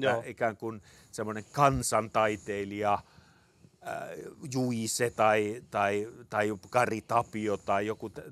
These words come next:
Speaker 2: tämmöiset hahmot, niin heidän niinku arvostus on noussut niinku huimasti, ja se on, se on musta ollut hienoa huomata. Mutta tota, ei, ei, mulla ei ole mitään, mitään tota,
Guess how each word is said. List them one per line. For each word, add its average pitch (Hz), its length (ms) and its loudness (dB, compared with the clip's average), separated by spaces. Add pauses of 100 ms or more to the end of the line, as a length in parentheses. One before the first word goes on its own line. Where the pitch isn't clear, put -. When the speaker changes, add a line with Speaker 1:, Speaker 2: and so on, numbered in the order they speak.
(160)
Speaker 2:
tämmöiset 113 420 -4
hahmot, 104 340 -6
niin 101 120 -12
heidän 123 440 0
niinku 120 200 -4
arvostus 113 720 -2
on 117 340 -10
noussut 120 720 -4 (1500)
niinku 131 240 -8
huimasti, 104 640 -2
ja 101 80 -8
se 131 120 -2
on, 117 200 0
se - 140 0
on 139 120 4
musta 101 280 -8
ollut 90 180 -10
hienoa 95 400 -10
huomata. - 440 -16 (180)
Mutta 107 240 -16
tota, 107 420 0 (320)
ei, 196 300 2
ei, 220 120 4
mulla 220 280 4
ei 175 80 6
ole 160 80 4
mitään, 123 480 4 (600)
mitään 139 380 4
tota, 104 440 2